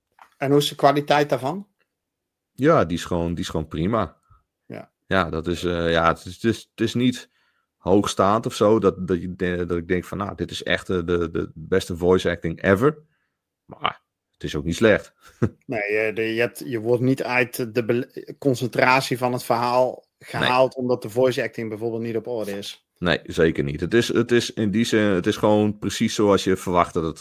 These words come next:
Speaker 2: eh, dat het is en zoals het
Speaker 1: Ja.
Speaker 2: zou moeten zijn.
Speaker 1: Ja,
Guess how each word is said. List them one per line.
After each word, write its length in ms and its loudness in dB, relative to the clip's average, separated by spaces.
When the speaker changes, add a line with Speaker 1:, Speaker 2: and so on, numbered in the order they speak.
Speaker 2:
eh, 260 0
dat 140 -2
het 260 -10
is 340 -6
en 200 -6
zoals 280 0
het 100 -14
Speaker 1:
Ja. 60 -10
Speaker 2:
zou 100 -4
moeten 200 -6
zijn. 320 -8
Speaker 1:
Ja, 280 -10